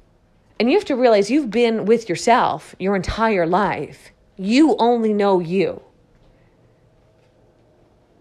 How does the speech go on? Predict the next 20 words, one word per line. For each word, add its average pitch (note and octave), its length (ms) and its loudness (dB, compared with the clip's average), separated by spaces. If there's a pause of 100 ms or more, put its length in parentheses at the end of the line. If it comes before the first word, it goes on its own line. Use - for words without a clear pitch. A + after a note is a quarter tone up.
(320)
So - 120 -4
you A#3+ 300 2
need D4 220 0
to B3+ 80 -2
follow G#3+ 500 4
what's F3 260 0
good G#3+ 220 4
for - 160 -10
you. D#3+ 500 0 (280)
And G3+ 120 -2
if G3 160 -4
you D4+ 140 4
start F4+ 300 2
taking C#4 420 -2
in A#3 220 2
that F3+ 180 -2
negativity G#3 800 0
or F3+ 140 2
that G3 240 2
judgment, G3 500 0